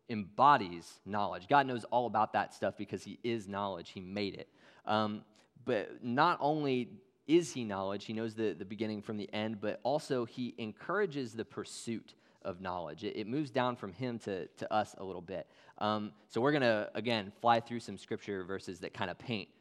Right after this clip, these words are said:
a picture together for us. So Proverbs one, five through nine says this, "Let the wise hear and increase in learning, and the one who understands obtain guidance. To understand a proverb and a saying, the words of the wise and their riddles.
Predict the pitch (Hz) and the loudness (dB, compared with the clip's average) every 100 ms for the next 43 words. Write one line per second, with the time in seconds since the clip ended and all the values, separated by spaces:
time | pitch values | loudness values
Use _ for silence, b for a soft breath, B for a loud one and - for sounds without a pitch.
0 | _ - - 113 - 82 80 90 87 87 | _ -10 -6 -6 -6 -8 -6 -6 -6 -6
1 | - 85 80 - 117 107 B B _ 165 | -6 -6 -6 0 0 0 B B _ 8
2 | 165 175 151 117 107 120 110 98 - 113 | 8 8 2 -2 -2 0 0 -2 2 4
3 | 110 - 107 104 98 87 - 95 92 98 | 4 0 -6 -4 -4 -4 -4 -6 -4 -6
4 | - - b b b b b - 151 - | -6 -12 b b b b b 4 4 4
5 | 185 139 131 135 139 - - 120 113 117 | 2 6 6 6 4 -4 -4 -2 0 0
6 | 104 95 - 123 117 117 - 117 104 101 | -4 -8 -8 -4 -4 -4 -8 -4 -4 -4
7 | 90 85 b b - 107 110 143 160 131 | -6 -12 b b -8 -4 -2 0 0 0
8 | 135 139 - 123 117 110 101 - 123 104 | -2 -2 -4 -2 0 -2 -6 -6 -6 -4
9 | 90 113 110 85 - - _ - - 110 | 2 4 4 -2 -14 -20 _ -10 -6 -4
10 | 117 - 110 117 110 - 101 104 107 110 | -4 -4 -2 -2 -4 2 4 4 0 -2
11 | 113 - 104 95 101 b b b 107 98 | -6 -2 -2 -2 -8 b b b -4 0
12 | 104 107 117 117 110 101 101 101 101 107 | 0 -2 -4 -2 2 2 2 -2 -4 -4
13 | 95 92 101 - | -4 -6 -8 -14